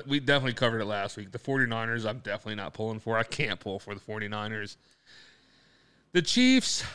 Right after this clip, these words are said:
I am a fan of Andy Reid. Um, I wouldn't mind seeing the Walrus get another one. Um, I think he's gonna go down as one of the greatest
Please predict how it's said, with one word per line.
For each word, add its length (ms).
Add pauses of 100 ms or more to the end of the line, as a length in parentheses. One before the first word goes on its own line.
(180)
I 120
am 180
a 40
fan 460
of 140
Andy 280
Reid. 500 (340)
Um, 460 (640)
I 60
wouldn't 240
mind 220
seeing 260
the 80
Walrus 680 (1300)
get 140
another 420
one. 360 (140)
Um, 360
I 80
think 160
he's 100
gonna 140
go 120
down 140
as 100
one 200
of 60
the 60
greatest 680